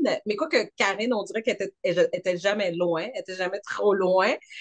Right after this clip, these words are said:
Fait que ça a pas été trop difficile de replonger dans le, dans la peau du personnage. Euh, mais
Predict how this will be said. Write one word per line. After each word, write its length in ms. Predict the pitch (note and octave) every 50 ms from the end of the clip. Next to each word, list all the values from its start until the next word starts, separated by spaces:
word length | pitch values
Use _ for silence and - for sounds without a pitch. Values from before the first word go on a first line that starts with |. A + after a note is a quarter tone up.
| - - - - _ _
Fait 120 | - A#3 A3+
que 60 | -
ça 120 | - A3
a 60 | G#3+ G#3+
pas 180 | - C#4 C#4
été 240 | D4+ D4+ D4+ - D4+
trop 220 | - - C4+ A#3
difficile 440 | - G#3 G#3+ - G#3+ G#3 - B3+ C4 G#3+
de 100 | G3+ G3
replonger 840 | F#3+ - G3+ G#3 G3+ - G#3+ G3+ F#3+ F#3+ F#3+ F#3 F3+ G#3 A3 A3+
dans 300 | G3+ F#3 E3+ E3+ E3+ E3
le, 280 | E3 D#3+ D#3+ D#3+ D#3 - -
dans 80 | D#3+
la 140 | E3+ D#3+ E3+
peau 180 | - - A3+ A3
du 460 | F3+ F3 F3 F3+ F#3+ F#3 F3+ F3 - _ _
personnage. 920 | - G3 F3+ F#3 - G3+ F3 E3+ D#3+ D#3 D#3+ F3 A#3 D4+ E4 C#4+ A#3 - - _ _ - - - - - - - _ - -
Euh, 460 | F3+ F3+ F3+ F3+ F3+ F#3 F#3 F#3 F3+ F3+ - _ _ - F#3+ G3 G3 F#3+ F#3 - _ _ _ _ _ _ _ _ -
mais 560 | A3 G#3 G#3 A3 A#3 A#3+ A#3+ B3 B3+ C#4 D4+